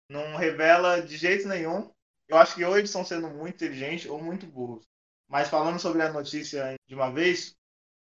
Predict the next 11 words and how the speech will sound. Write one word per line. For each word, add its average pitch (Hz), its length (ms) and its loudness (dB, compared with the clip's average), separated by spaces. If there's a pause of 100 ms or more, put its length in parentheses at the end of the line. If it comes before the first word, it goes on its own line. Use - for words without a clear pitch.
(280)
enfim, 160 420 -4 (440)
como 151 80 -10
vocês 160 160 0
sabem, 185 460 8
o 156 480 2
Jamie 165 240 0
Foxx, - 380 6
que - 100 -14
foi 156 140 0
o 147 40 6
Electro, 143 400 2